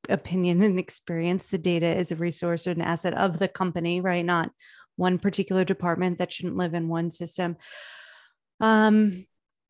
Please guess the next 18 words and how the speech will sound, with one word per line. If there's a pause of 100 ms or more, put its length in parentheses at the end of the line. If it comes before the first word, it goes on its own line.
(560)
but
all
that
being
said, (1200)
you
and
I
have
something
in
common
by
way
of
a
great
company.